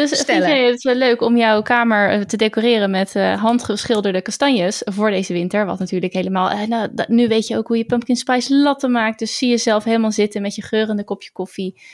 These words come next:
Speaker 1: kijkend naar kunstige kastanjes die net even wat... Ja, wat meer high-end zijn dan de normale kastanjes die je neer zou
Speaker 2: Precies.
Speaker 1: leggen. Ja.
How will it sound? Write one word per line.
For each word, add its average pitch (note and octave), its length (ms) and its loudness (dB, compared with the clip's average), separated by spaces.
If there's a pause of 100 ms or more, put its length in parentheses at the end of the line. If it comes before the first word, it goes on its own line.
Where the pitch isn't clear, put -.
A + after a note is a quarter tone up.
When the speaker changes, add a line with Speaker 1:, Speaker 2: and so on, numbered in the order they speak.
(160)
Speaker 1:
kijkend F#3+ 360 -2
naar F3+ 180 -6
kunstige A#3 380 -2
kastanjes F3 600 -4
die F#3+ 280 -6
net E4+ 240 2
even C#4+ 280 -2
wat... C4+ 220 -2 (260)
Ja, D4+ 280 0 (360)
wat D4+ 140 -2
meer D4+ 140 6 (180)
high-end A3+ 360 2
zijn F#3+ 420 -4
dan G3+ 200 2
de G3+ 80 0
normale E3+ 360 -2
kastanjes F3 500 -6
die F#3 160 -4
je F#3+ 60 -2
neer G#3 180 -2
zou A3 180 0
Speaker 2:
Precies. G#3+ 200 0
Speaker 1:
leggen. G3+ 220 -4
Ja. - 180 -2